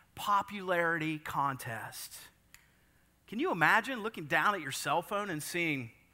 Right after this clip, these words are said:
Prophet Amos calling? <laughs> Would you accept him?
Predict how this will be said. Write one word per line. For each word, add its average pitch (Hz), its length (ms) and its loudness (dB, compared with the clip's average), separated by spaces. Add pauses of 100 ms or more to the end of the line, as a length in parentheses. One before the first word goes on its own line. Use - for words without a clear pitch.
(1400)
Prophet 113 320 -8
Amos 107 360 -8
calling? 92 500 -10
<laughs> - 1800 -20
Would 151 160 -8
you 247 80 -8
accept - 420 -8
him? 403 140 -16